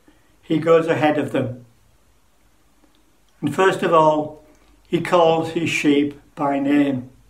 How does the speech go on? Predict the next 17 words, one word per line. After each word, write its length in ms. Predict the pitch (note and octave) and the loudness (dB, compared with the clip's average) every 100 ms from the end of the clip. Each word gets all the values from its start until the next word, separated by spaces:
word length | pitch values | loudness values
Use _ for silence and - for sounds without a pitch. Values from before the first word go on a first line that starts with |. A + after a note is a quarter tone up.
| _ _ _ _ _ _ _ _ _ _ _ _ _ _ | _ _ _ _ _ _ _ _ _ _ _ _ _ _
In 80 | E3+ | -8
the 60 | F3+ | -4
Mideast 560 | G#3+ A#3+ C4 A#3 - | 0 0 2 0 -2
at 140 | G3+ F#3 | -4 -2
that 200 | G3 - | -4 -2
time 280 | F#3 F#3 F3 | 0 0 -2
of 100 | C3+ | 0
Jesus, 640 | F#3 E3 C3+ C#3+ C#3+ - - _ _ | 0 2 0 -2 -2 -6 -20 _ _
sheep 400 | - A3+ A3+ A3+ | -2 2 2 0
did 160 | G#3 | -4
indeed 540 | A3 G3+ G#3 G#3 G3 C#3+ | -2 0 0 2 0 2
know 220 | E3 F3 | 2 2
the 80 | D#3+ | 2
voice 380 | F3+ F3+ F3 F3 | 2 2 2 -2
of 100 | D#3+ | 0
their 160 | E3+ | 0
shepherds. 680 | - F#3 F3 D3 B2+ - | 2 -2 -2 -4 -6 -12